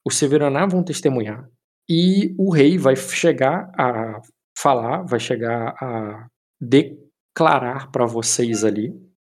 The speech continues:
de que a resposta sobre Malicene virá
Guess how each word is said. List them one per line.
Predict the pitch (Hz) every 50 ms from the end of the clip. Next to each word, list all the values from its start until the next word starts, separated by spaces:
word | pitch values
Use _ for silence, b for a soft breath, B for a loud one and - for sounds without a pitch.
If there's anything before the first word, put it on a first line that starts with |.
| _ _ _
de | - 127 143 143
que | 147 143 - 156 151 143 143 143 139 135 135 135 131 127 123 117 117 117 117 _ _ _ _
a | - -
resposta | - 135 131 - - - 139 160 185 170 - - 160
sobre | - - - 127 117 113 120 117 117 113 110 110 110 110 113 147
Malicene | 175 127 123 123 123 - - 120 123 139
virá | 135 135 151 147 139 127 123 135 190 - -